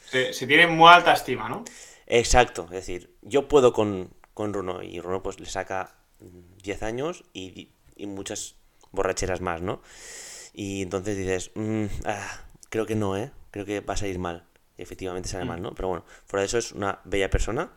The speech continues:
Speaker 2: A mí me ha
Speaker 1: Buen
Speaker 2: ayudado
Speaker 1: tío.
Speaker 2: mucho el tema de edi-, editar, así que
Speaker 1: Ujú.
Speaker 2: le agradecemos.
Speaker 1: Era el
Speaker 2: Y
Speaker 1: antiguo editor del podcast.
Speaker 2: Sí, antiguo editor. Y nada, y yo,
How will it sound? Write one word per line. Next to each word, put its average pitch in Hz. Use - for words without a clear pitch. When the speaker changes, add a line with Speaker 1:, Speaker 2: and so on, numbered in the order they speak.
Speaker 2:
A 95
mí 101
me 117
ha 123
Speaker 1:
Buen -
Speaker 2:
ayudado 110
Speaker 1:
tío. 107
Speaker 2:
mucho 226
el 101
tema 101
de 98
edi-, 95
editar, 98
así 98
que 87
Speaker 1:
Ujú. -
Speaker 2:
le 87
agradecemos. 90
Speaker 1:
Era 143
el 139
Speaker 2:
Y 131
Speaker 1:
antiguo 147
editor 131
del 113
podcast. -
Speaker 2:
Sí, 135
antiguo 101
editor. 113
Y 95
nada, 120
y 90
yo, 95